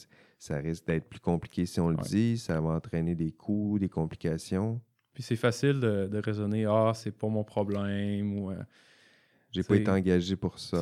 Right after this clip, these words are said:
Speaker 2: c'est ça, ou, euh, « Ah, ça me tente pas de me casser la tête. » Euh, même, même si le client veut te fournir une extension de budget, tu sais, ça veut... Tu sais, mettons que ton domaine, c'est faire de l'interface graphique,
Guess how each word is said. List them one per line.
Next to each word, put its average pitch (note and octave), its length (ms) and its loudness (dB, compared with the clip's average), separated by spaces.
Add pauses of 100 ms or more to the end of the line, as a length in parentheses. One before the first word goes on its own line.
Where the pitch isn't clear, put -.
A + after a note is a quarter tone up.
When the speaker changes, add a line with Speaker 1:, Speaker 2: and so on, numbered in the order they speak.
Speaker 2:
c'est F2+ 80 -2
ça, A2 280 4
ou, G2+ 220 -2
euh, « G2 400 -2
Ah, G#2+ 140 -4
ça A2 140 -6
me G#2+ 60 -2
tente G#2 200 -4
pas A2+ 100 0
de A2+ 60 2
me G#2 100 0
casser G#2 320 -6
la G#2 120 0
tête. » G#2+ 420 -4
Euh, G2+ 100 -4
même, A#2 340 4
même C3 220 4
si - 160 -8
le B2+ 40 -6
client B2 400 0
veut A#2 160 -2
te A2 180 -4
fournir A#2 460 0
une A2+ 100 0
extension A2 440 -4
de A2 60 -6
budget, A2 380 -2
tu - 60 -12
sais, A#2+ 120 -6
ça A2+ 80 -4
veut... G#2 220 -4 (680)
Tu - 60 -20
sais, B2 100 -2
mettons A#2 300 2
que B2 60 -10
ton A2 140 0
domaine, A2+ 360 2
c'est A#2+ 160 -10
faire A2 220 -4
de A2 60 -2
l'interface G#2+ 380 -4
graphique, A2 440 -4